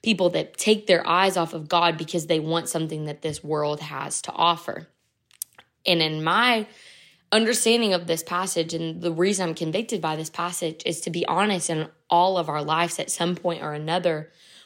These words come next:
we have worshiped and we've put more time, thought,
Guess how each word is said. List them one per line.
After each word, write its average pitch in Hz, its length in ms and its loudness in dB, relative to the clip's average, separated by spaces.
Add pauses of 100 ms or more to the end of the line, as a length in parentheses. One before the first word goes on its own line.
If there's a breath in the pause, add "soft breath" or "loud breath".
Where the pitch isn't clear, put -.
(120)
we 220 140 2
have 170 200 2
worshiped 180 560 0
and 165 160 -2
we've 160 200 -4
put 165 200 -4
more 156 240 -6
time, 185 580 -2 (260 loud breath)
thought, 170 520 2